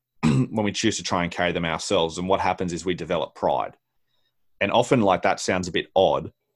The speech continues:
um, because a lot of the times the reasons we don't wanna cast our cares, they sound,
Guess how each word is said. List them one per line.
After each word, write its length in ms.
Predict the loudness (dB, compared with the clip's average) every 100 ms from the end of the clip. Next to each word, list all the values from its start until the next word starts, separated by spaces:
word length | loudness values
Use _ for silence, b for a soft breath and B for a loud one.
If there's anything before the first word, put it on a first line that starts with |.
| _ _ -6
um, 420 | -4 -2 -4 -10 _ -8
because 300 | -6 -2 0
a 40 |
lot 180 | 4 4
of 40 | 4
the 80 |
times 380 | 0 2 2 0
the 100 | -4
reasons 600 | -2 0 2 2 0 -2
we 100 | -2
don't 220 | 2 2 2
wanna 160 | -4
cast 400 | -2 0 0 0
our 100 | -2
cares, 360 | 0 0 0 0
they 120 | -4
sound, 720 | -4 0 2 2 2 0 -6